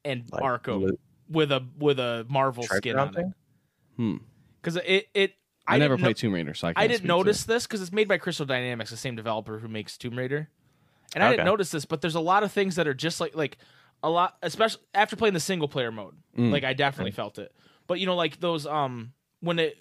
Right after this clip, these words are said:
Speaker 1: it has little scratchies on the, on the walls to show that you can climb something or
Speaker 2: Yeah.
Speaker 1: run on
Speaker 3: Yeah,
Speaker 1: something.
Speaker 3: yeah.
Speaker 1: That's Tomb Raider. The skill tree is just like Tomb Raider, actually.
Speaker 3: Mm.
Speaker 1: Like,
Speaker 2: Mm-hmm.
Speaker 1: the, with, with, like, the different skills that you get. So I,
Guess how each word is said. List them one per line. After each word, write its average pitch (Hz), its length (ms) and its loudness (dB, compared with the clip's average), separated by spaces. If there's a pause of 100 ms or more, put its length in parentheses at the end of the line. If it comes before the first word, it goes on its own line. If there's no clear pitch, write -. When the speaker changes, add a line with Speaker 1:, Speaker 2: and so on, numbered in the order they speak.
Speaker 1:
it 160 60 -4
has 165 200 -2
little 156 200 -4
scratchies 151 840 -4
on 131 140 -8
the, 120 260 -8
on 131 100 -8
the 120 80 -6
walls 123 440 -2
to 135 80 -12
show 131 220 -2
that 120 120 -8
you 120 120 -10
can 117 160 -12
climb 120 320 -4
something 139 380 -6
or 117 60 2
Speaker 2:
Yeah. - 20 6
Speaker 1:
run 90 200 4
on 220 100 -2
Speaker 3:
Yeah, 143 240 6
Speaker 1:
something. 120 40 6
Speaker 3:
yeah. 113 360 4
Speaker 1:
That's 156 300 2
Tomb 156 280 0
Raider. 135 480 2 (260)
The 143 120 0
skill 170 400 0
tree 165 340 2
is 117 160 2
just 127 300 -2
like 139 180 -2
Tomb 143 240 -2
Raider, 143 240 -2
actually. 143 520 -4 (100)
Speaker 3:
Mm. 156 260 4 (360)
Speaker 1:
Like, 131 300 -4
Speaker 2:
Mm-hmm. 104 240 -10 (220)
Speaker 1:
the, 151 120 -6
with, 131 220 -6
with, 123 200 -6
like, 113 260 -8
the 120 200 -10
different 120 460 -8
skills 127 360 -4
that 143 80 -2
you 143 80 -2
get. 151 180 -2
So 185 120 0
I, 185 200 4